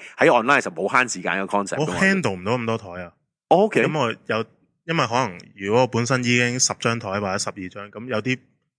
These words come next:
Speaker 2: 又可以 lay rec 喎，咁我咪要 lay 多陣先。
Speaker 1: 哦，即係你係真係，你都，你都係慳時間嘅，
Speaker 2: 我係要
Speaker 1: 諗法。
Speaker 2: manage 我台嘅數目咯。
Speaker 1: OK。
Speaker 2: 如果我台係得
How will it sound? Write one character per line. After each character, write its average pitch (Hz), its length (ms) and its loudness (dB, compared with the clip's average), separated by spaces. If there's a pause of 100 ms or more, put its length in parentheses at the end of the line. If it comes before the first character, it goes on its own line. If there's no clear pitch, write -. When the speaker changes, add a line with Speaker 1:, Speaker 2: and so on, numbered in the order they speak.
Speaker 2:
又 104 160 -2
可 104 140 0
以 123 120 0
lay 117 180 4
rec 117 160 0
喎， 95 160 -6
咁 113 180 -6
我 107 60 -6
咪 95 120 -6
要 92 140 -6 (380)
lay 110 240 -2
多 107 160 -6
陣 87 260 -14
先。 107 180 -10
Speaker 1:
哦， 156 200 6
即 240 80 4
係 220 80 4
你 156 80 0
係 139 160 0
真 202 160 2
係， 170 160 0
你 151 180 4
都， 175 140 4
你 147 60 6
都 185 80 8
係 151 160 2
慳 160 120 4
時 107 100 -8
間 95 100 -2 (100)
嘅， 90 140 -12
Speaker 2:
我 143 120 -2
係 143 160 0
要 131 80 0
Speaker 1:
諗 127 80 -4
法。 107 100 -4 (240)
Speaker 2:
manage 120 360 0
我 107 60 -4
台 - 180 -16
嘅 113 220 0
數 104 180 -12
目 101 140 -16
咯。 110 160 -16 (100)
Speaker 1:
OK。 113 180 -2
Speaker 2:
如 110 80 2
果 196 220 0
我 131 60 4
台 - 180 -6 (180)
係 107 360 0
得 151 80 0